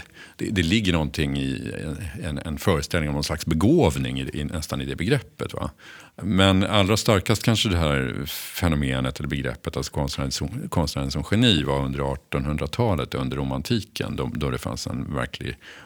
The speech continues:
liksom dyrkan av, av, eh, det konstnärliga geniet. Sen har ju det här ifrågasatts under perioder också där man har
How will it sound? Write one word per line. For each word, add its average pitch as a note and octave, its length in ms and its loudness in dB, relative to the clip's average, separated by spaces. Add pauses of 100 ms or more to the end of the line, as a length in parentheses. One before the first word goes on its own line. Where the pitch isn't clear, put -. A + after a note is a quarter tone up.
(120)
liksom - 260 -4
dyrkan D#2+ 800 0
av, B1+ 300 -2
av, B1+ 480 -4
eh, - 280 -6
det E2 80 -4
konstnärliga - 540 -6 (100)
geniet. - 580 -6 (380)
Sen F2 180 4
har F#2+ 140 6
ju G#2 60 6
det E2+ 60 4
här D2+ 120 2
ifrågasatts C#2+ 1120 2 (300)
under C2+ 720 -2 (180)
perioder C#2 480 -2
också C#2 300 -6
där C#2 140 -4
man C2+ 200 -4
har D#2+ 320 -6